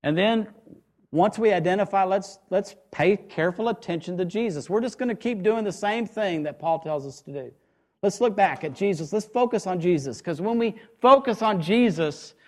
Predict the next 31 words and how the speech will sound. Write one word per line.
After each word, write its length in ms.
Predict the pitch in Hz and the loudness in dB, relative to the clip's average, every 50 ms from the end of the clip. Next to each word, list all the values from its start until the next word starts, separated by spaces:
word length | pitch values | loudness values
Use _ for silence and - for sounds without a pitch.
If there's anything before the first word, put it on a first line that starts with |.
| _ _ _ | _ _ _
what 160 | 175 190 151 | 0 0 0
Jesus 440 | - 190 247 277 285 226 226 202 165 | 2 4 4 6 6 4 2 0 0
encourages 680 | 190 185 180 147 - - 233 226 226 214 180 202 175 160 | 0 0 0 0 2 4 6 6 6 6 6 4 2 2
us 180 | 170 160 147 - | 2 0 0 0
is 140 | 151 135 - | -4 -6 -6
to 120 | - 151 | -8 -8
seek 360 | - - - 208 160 - - | -4 -2 -2 -2 -2 -2 -2
first 260 | - 190 175 - - | -2 0 0 -2 -4
the 80 | - 151 | -8 -10
kingdom 380 | - - 170 160 147 139 135 131 | -8 -6 -4 -2 -2 -2 -4 -6
of 100 | 127 131 | -4 -2
God. 360 | 139 135 135 127 117 127 - - - _ _ _ _ _ _ _ _ _ _ _ _ _ _ - | 0 0 2 0 -2 -4 -10 -16 -20 _ _ _ _ _ _ _ _ _ _ _ _ _ _ -4
And 120 | 185 214 | -2 0
he's 100 | 214 208 | 2 4
not 200 | 269 277 233 - | 4 2 2 2
saying, 260 | - 233 226 214 208 | 0 0 2 2 2
you 60 | 208 | 2
know, 80 | 202 190 | 2 2
just, 400 | 175 196 214 - - - - - _ _ _ _ _ _ _ - | 4 2 2 2 0 -6 -18 -20 _ _ _ _ _ _ _ -2
you 60 | 180 | 0
know, 100 | 196 185 | 2 4
just 200 | 170 208 196 - | 4 4 2 2
stick 240 | - - 247 240 - | 4 6 6 6 8
it 80 | 226 214 | 8 6
out 180 | 220 214 202 | 6 6 4
until 200 | 202 - - 202 | 2 0 0 2
later. 360 | 190 202 202 208 196 185 180 | 4 6 6 6 4 2 2
He's 200 | 165 233 247 233 | 0 0 0 0
talking 400 | - 233 247 233 220 233 226 214 | 0 0 0 0 0 0 0 0
about 360 | 202 180 175 190 180 175 175 180 | 0 2 2 2 2 2 2 2
now. 460 | 185 196 202 196 180 160 135 131 | 4 6 6 6 6 4 2 -2